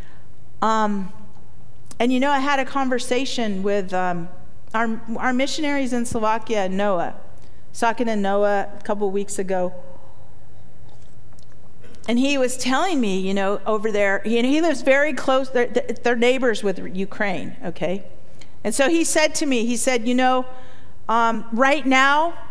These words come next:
our government has collapsed. We don't have a government right now. We're moving into elections." And then he says to me, "You know, the thing is, we're having these elections,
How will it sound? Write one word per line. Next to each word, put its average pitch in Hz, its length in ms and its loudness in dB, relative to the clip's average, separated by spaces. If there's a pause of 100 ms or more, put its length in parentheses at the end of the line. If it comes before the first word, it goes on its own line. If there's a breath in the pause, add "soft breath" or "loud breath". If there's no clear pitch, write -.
(400)
our 302 160 4
government 330 840 2 (120)
has 262 300 2
collapsed. 254 600 0
We 294 140 2
don't 294 220 4
have 277 160 2
a 262 40 2
government 226 560 0 (300)
right 185 240 -2
now. 170 400 -2
We're 233 140 2
moving 254 440 2
into 240 460 0
elections." 233 840 0 (380 loud breath)
And 247 80 0
then 311 120 2
he 302 80 0
says 294 360 0
to 302 60 -2
me, 254 200 2
"You 226 60 0
know, 247 300 2 (1200 loud breath)
the 262 160 4
thing 311 360 0
is, 285 260 2
we're 254 120 2
having 285 380 2
these 285 180 0
elections, 262 880 0